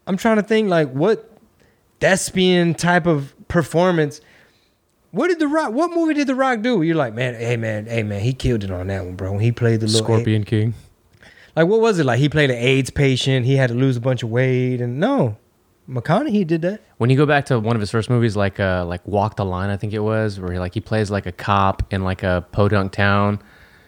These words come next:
Speaker 2: He was super, s-, like, skinny Rock. Like, he was just, like, a regular fucking dude. I guess he was kinda like, he was muscular, obviously, but now you fast forward to now where he looks like a living Hulk. It's crazy.
Speaker 1: How much testosterone they got that dude on, bro?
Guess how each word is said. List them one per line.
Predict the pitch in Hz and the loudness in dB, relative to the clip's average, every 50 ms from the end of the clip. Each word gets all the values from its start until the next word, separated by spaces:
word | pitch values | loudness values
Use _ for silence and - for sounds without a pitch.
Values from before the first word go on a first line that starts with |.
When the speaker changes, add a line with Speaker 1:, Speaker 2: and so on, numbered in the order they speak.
| _ _ - | _ _ -8
Speaker 2:
He | - 107 135 151 | -2 2 4 4
was | 147 131 95 85 | 4 4 2 0
super, | - - - 123 117 - 101 92 | -2 0 0 2 2 0 -2 -4
s-, | - - - | -4 -6 -4
like, | 98 92 92 | -4 -4 -4
skinny | - - - 113 113 107 98 | -6 -4 0 2 2 2 2
Rock. | 90 87 85 80 78 - | 0 -2 -2 -4 -4 -6
Like, | 85 82 - | -8 -6 -4
he | - 113 | -2 0
was | 110 104 92 | 0 0 -2
just, | 101 95 - | -4 -4 -4
like, | 104 95 - - | -4 -4 -2 -2
a | 90 87 | -4 0
regular | 92 101 101 98 104 98 98 92 87 - - - | 0 2 2 2 2 0 0 -2 -2 -6 -12 -20
fucking | - - 107 101 - - 92 87 | -6 -2 -2 -2 0 -2 -2 0
dude. | 98 95 95 92 | 0 2 2 2
I | |
guess | 92 117 139 139 | 2 0 0 0
he | 120 | -2
was | 101 - | -4 -6
kinda | - - 107 98 98 98 95 | -4 -2 -2 0 0 0 0
like, | 87 85 71 | -2 -4 -2
he | 78 107 | 0 0
was | 131 110 | 0 2
muscular, | 117 117 98 95 - - 98 95 95 | 2 2 0 0 -2 -4 -4 -2 -2
obviously, | 92 95 92 95 - - 107 | -2 -2 -2 -4 -4 -6 -4
but | 92 104 95 98 - - _ _ _ - | -2 -2 -2 -2 -4 -10 _ _ _ -2
now | 120 113 | 0 2
you | 123 123 110 | 2 2 2
fast | - 120 117 - | 2 0 0 0
forward | - 127 120 | 0 0 0
to | 110 | 2
now | 104 104 110 120 123 | 2 2 2 2 2
where | 113 110 | 2 0
he | 104 | 0
looks | 98 107 110 - - | 0 -2 -4 -2 -2
like | 117 107 - | -2 -2 -2
a | 104 | -2
living | 98 90 92 101 113 107 107 98 | -4 -4 -2 -2 -2 -2 -2 -4
Hulk. | 87 95 107 117 139 - - - _ _ _ _ - | -2 -2 0 0 0 -2 -6 -12 _ _ _ _ -12
It's | - - | -12 -6
crazy. | - 107 95 90 85 - 76 - _ _ _ _ _ _ _ _ _ _ _ _ _ _ _ _ _ _ _ _ _ _ _ _ _ _ _ _ - | -4 -2 -2 -2 -4 -8 -12 -18 _ _ _ _ _ _ _ _ _ _ _ _ _ _ _ _ _ _ _ _ _ _ _ _ _ _ _ _ -4
Speaker 1:
How | - 196 | 0 0
much | 196 143 - | 2 0 2
testosterone | - 143 127 - - 139 127 120 117 - 123 117 113 | 0 0 0 2 2 2 2 2 2 0 -2 -2 0
they | 113 | 0
got | 110 113 107 104 | 0 -2 -2 -2
that | - 110 101 | -2 -4 -4
dude | 101 113 110 107 | -2 -2 -2 -2
on, | 104 101 101 101 101 | -2 -4 -4 -6 -6
bro? | 104 104 107 107 | -6 -6 -8 -6